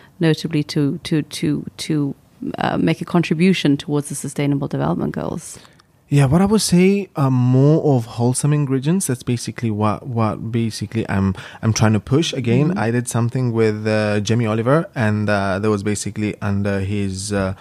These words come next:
Speaker 2: uh, Food Revolution. And I think this will be the angle that I may be able to explain this.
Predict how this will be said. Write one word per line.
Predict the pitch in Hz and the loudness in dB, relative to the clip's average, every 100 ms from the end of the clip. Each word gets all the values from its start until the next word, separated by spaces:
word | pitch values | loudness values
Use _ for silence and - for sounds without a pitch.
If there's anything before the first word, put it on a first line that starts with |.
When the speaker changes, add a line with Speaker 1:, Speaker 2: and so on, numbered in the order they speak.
| - - - - | -14 -20 -18 -8
Speaker 2:
uh, | |
Food | 98 - 131 117 | -6 2 2 4
Revolution. | 104 107 107 127 - 113 156 - - - - | 2 4 2 0 -2 -2 -4 -6 -20 -20 -16
And | - 104 104 101 | -2 2 2 0
I | 104 | -2
think | - 120 | 0 0
this | 120 113 | 0 0
will | |
be | 107 | 0
the | 101 | 0
angle | 107 107 | 2 2
that | 101 92 | 2 0
I | |
may | 92 95 | 0 0
be | 98 | 0
able | 98 98 | 0 -2
to | 92 | -4
explain | - - 98 | -6 -4 0
this. | 123 | 0